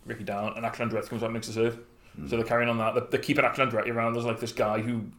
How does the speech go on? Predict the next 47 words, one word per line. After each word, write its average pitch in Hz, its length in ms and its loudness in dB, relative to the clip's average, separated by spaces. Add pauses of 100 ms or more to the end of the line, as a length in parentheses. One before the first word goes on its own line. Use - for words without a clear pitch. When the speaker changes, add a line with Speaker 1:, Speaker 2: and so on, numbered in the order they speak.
Speaker 1:
has 127 100 -4
pissed - 320 -8
Jericho 104 320 2
off - 180 0
by 110 120 2
beating 101 200 -4
him, 107 180 -4 (500)
which - 160 -4
is 117 80 -2
cool 117 260 8
'cause 113 140 -2
it 117 80 -4
means, 117 260 0 (240)
I 143 60 0
mean, 143 100 6
not, 160 140 4
I 135 200 4
mean, 143 60 -6
how - 160 -2
cool 151 240 0
is 110 80 -2
this? 107 100 -2
I 127 60 -2
mean, 113 220 -4
I 123 40 -2
don't 135 140 4
know 123 120 0
much 107 240 -4
about 101 220 0
Action 127 260 -2
Andretti. 131 340 0
Like, - 360 -6
he's, 110 240 -8
we're, 113 160 0
we're 110 120 -6
still 117 200 0
getting 110 240 2
introduced 110 340 -6
to 117 60 -2
him 110 180 -4
as 101 240 -4
a - 140 -8
character 107 320 -4
in 104 60 -4
A 98 60 -4
E 98 60 -6
W, 107 300 0